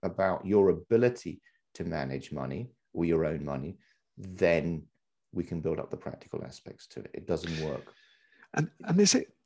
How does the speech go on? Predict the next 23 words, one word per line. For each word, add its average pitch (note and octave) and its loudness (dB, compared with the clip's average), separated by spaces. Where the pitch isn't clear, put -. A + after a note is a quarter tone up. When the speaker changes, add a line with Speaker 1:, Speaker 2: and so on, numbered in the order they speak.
Speaker 1:
Information C3+ 4
never B2+ 4
changed A2+ 0
anybody's G2 2
behavior. E2 -2
Speaker 2:
Right. G#2+ 6
Speaker 1:
Experience G#2 4
does. F#2 2
From A2+ 2
a G#2 6
learning C3 6
perspective, - -4
you A#2 6
have G2+ 6
kids, - 2
you B2 2
can C3 0
give D#3+ 8
them D#3+ 4
a C#3 10
lecture C3 8
on G#2 4
momentum A2 0